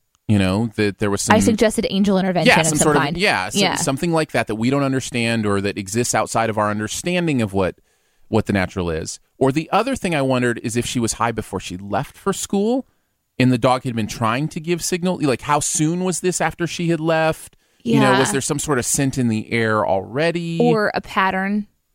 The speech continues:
Speaker 2: that had already been established.
Speaker 1: Something.
Speaker 2: Something like that.
Speaker 1: But I don't think the dog is trained for a pattern. I don't think that would be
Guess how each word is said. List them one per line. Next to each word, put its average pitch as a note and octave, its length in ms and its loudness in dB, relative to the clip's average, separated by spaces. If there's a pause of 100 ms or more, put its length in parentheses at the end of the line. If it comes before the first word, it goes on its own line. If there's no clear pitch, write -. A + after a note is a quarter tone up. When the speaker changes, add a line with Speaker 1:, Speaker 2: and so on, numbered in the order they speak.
(240)
Speaker 2:
that G#3 200 4
had G3+ 120 2
already F#3 320 0
been F3+ 160 -2
established. E3+ 600 0
Speaker 1:
Something. G2 540 0
Speaker 2:
Something F#3 320 0
like F3 200 -4
that. E3+ 120 2
Speaker 1:
But D#3+ 80 4
I F3 60 4
don't G#3 120 0
think B3 140 -2
the G3+ 60 -2
dog D#3 240 0
is - 80 -10
trained C#3 260 -6
for - 80 -4
a G#2 60 -2
pattern. A#2+ 320 -2
I F#2+ 60 -4
don't A2+ 220 -4
think B2+ 140 -8
that G2+ 100 -2
would G2 140 -4
be F2+ 420 -4